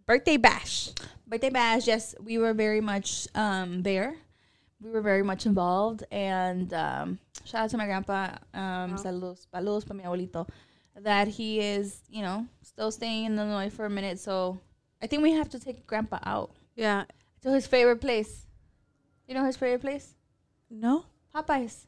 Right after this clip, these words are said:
Speaker 1: Really?
Speaker 2: He loves fried chicken.
Speaker 1: Oh, wow.
Speaker 2: Grandpa loves fried chicken. Chingate esa.
Speaker 1: Oh.
Speaker 2: So we should do that. We should take him out, Popeye. I'm just saying we can take him everyone out, everywhere, like, a bougie place, I guess. Um, you know, I see just granddaughters culeras and shit, but he legit likes Popeyes.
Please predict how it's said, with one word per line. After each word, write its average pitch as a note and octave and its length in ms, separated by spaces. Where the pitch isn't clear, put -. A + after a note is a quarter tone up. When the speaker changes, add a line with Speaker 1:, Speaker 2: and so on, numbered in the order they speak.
Speaker 1:
Really? D#4+ 220
Speaker 2:
He C#4 120
loves D4 240
fried C4+ 280
chicken. B3+ 360
Speaker 1:
Oh, A#3 180
wow. B3+ 280
Speaker 2:
Grandpa B3 220
loves A#3+ 240
fried A3+ 220
chicken. G#3 420
Chingate A#3+ 240
esa. A3 200
Speaker 1:
Oh. G#3+ 380
Speaker 2:
So A3+ 120
we A3+ 100
should A3+ 160
do A3 100
that. G3+ 180
We G#3 80
should - 140
take G#3+ 100
him G#3 120
out, G3 180
Popeye. - 400
I'm B3 140
just C4+ 80
saying C#4+ 120
we C#4 80
can D4 100
take D4 120
him C4 80
everyone A3+ 300
out, G#3 300
everywhere, A#3+ 420
like, G3 160
a F#3+ 100
bougie A3+ 380
place, A3+ 320
I A#3+ 100
guess. G#3+ 440
Um, G3 440
you G#3 80
know, A3 100
I G#3+ 140
see A3+ 120
just A3 600
granddaughters G3+ 520
culeras G#3 360
and B3 100
shit, C4 260
but A#3 160
he D4+ 180
legit F4 280
likes D#4 180
Popeyes. D#4 460